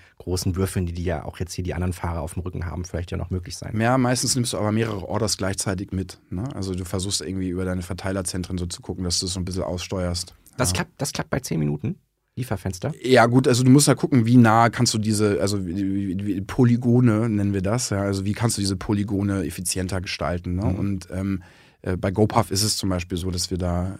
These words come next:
Speaker 2: ähm, auch mit Autos fahren, aber eben in den Tier two Cities, ja. Und dann sind die bepackt und so fahrende Lieferhäuser.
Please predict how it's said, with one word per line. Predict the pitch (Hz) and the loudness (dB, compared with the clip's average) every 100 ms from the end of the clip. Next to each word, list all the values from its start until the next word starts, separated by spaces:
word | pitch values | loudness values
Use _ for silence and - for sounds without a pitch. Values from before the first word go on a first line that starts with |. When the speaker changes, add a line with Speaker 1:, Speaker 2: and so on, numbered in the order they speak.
| - | -8
Speaker 2:
ähm, | 92 90 - | -6 -6 -8
auch | 69 85 | -10 -8
mit | 123 | -8
Autos | - - 85 | -6 -8 -6
fahren, | - 80 82 | -4 -6 -6
aber | 82 82 | -6 -4
eben | 82 90 | -2 -2
in | |
den | 95 | -2
Tier | 90 101 | -2 -4
two | - | -6
Cities, | 117 - 76 - - _ | -8 -8 -10 -12 -12 _
ja. | - | -12
Und | 85 - 104 | -10 -10 -6
dann | 92 | -6
sind | 92 | -4
die | 92 | -4
bepackt | 87 87 110 120 | -6 -6 -8 -6
und | 101 | -6
so | 95 95 95 92 - _ _ | -4 -2 -4 -8 -20 _ _
fahrende | - 107 104 101 | 0 2 2 0
Lieferhäuser. | 98 92 92 85 82 - 87 85 71 | 0 0 -2 -2 -6 -6 -4 -4 -8